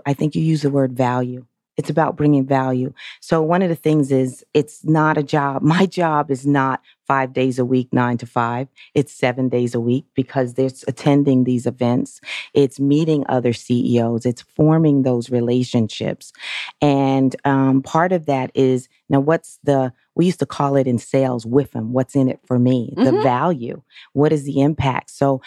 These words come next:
Speaker 1: again, I talk about bringing a labor force of women who have shown that they have ch-, had overcome challenges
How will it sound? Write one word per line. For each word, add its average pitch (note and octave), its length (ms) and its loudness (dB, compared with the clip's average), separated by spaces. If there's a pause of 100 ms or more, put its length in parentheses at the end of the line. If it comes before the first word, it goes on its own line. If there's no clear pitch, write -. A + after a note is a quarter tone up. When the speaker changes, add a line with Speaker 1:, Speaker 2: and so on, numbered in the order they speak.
(240)
Speaker 1:
again, D3 320 2
I C3 80 0
talk E3+ 320 0
about C#3 440 -2 (360)
bringing C#3+ 500 2 (120)
a B2 380 2
labor C#3 420 2
force - 560 -10 (140)
of B2+ 180 -2
women C3 520 0 (280)
who D3 320 2
have C3+ 460 -4
shown D#3+ 640 0
that C3+ 220 -4
they C#3 160 2
have C3 280 -4 (460)
ch-, - 120 -16
had C#3 260 -2 (180)
overcome C#3+ 640 0
challenges D#3 880 0